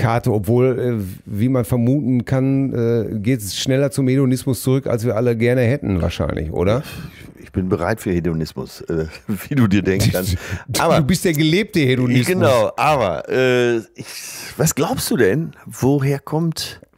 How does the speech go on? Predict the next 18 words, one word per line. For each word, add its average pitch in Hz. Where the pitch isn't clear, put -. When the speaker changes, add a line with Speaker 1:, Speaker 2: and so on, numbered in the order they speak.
Speaker 2:
diese 120
Begeisterung 123
für 117
längst 107
vergangene 107
Zeiten? 65
Weil, 107
Speaker 1:
Äh, 117
Speaker 2:
äh, 117
das, 127
Speaker 1:
ich 123
Speaker 2:
das 151
ist 156
ja, 127
äh, 101
das, 101
was 98
ich, 95